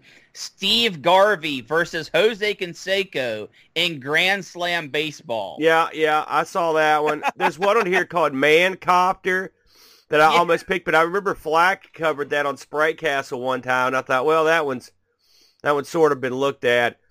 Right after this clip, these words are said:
Speaker 2: Uh, there were a few other ones on here, including the Steve Garvey one. Steve Garvey's, a, uh,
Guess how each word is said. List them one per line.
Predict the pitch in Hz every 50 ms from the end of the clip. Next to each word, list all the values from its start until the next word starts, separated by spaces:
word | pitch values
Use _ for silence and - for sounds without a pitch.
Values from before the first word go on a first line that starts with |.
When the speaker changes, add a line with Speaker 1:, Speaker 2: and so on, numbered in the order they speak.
| _ _ _ _ _ - -
Speaker 2:
Uh, | 139 139 143
there | 160 165
were | 170 160 151
a | 156
few | - 190 208 190 165
other | 156 165 170 170 156
ones | 143 139 120 131
on | 135 123
here, | 127 135 139 135
including | 131 - - 175 196 214 208 170 143
the | 143
Steve | 139 - - 175 170 151 123
Garvey | 151 143 156 165 170
one. | 151 139 131
Steve | - - - 214 226 180
Garvey's, | - 170 160 165 190 202 180 156 131 120
a, | 131 98 73
uh, | 113 127 123 120 117 110 110